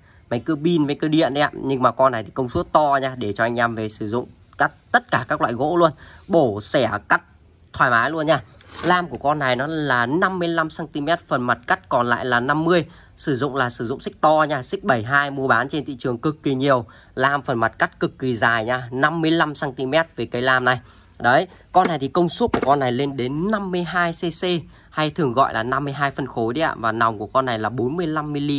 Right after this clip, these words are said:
anh em nha. Có chụp giật trợ lực đầy đủ cho anh em này. Giá chỉ một triệu sáu thôi, đang bao ship đến tận nhà cho anh em luôn nha. Và tặng kèm đầy đủ phụ kiện là một bộ đồ nghề, đúng là lam, xích, theo máy đầy đủ cho anh em. Đó,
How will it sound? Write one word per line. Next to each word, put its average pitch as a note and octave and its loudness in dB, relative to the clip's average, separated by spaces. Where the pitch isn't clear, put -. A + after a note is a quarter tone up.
anh B2 -2
em A#2 -2
nha. A2+ 0
Có A#2 4
chụp D3 -4
giật C3 0
trợ C3 -4
lực B2+ 0
đầy C3 2
đủ A#2 0
cho B2+ 0
anh C3 0
em B2+ 4
này. A#2+ 0
Giá B2+ 0
chỉ E3 -4
một C#3 -2
triệu - -4
sáu B2+ 2
thôi, E3+ -2
đang C3+ -2
bao C#3+ 4
ship G#3 -6
đến G3 -2
tận - -6
nhà A2 2
cho C3 -4
anh B2+ -2
em A#2+ 0
luôn B2 -2
nha. A#2+ 0
Và A#2 2
tặng - -2
kèm C3 2
đầy A#2+ -4
đủ A2 -2
phụ D2+ -8
kiện D#3 0
là A#2 0
một A2+ -6
bộ - -2
đồ B2 -2
nghề, A#2+ 0
đúng B2 -6
là B2+ -2
lam, B2+ 0
xích, - -4
theo A#2+ 2
máy A#2 0
đầy C#3 2
đủ A#2 0
cho A#2 0
anh B2+ 0
em. C#3 4
Đó, A#2+ 2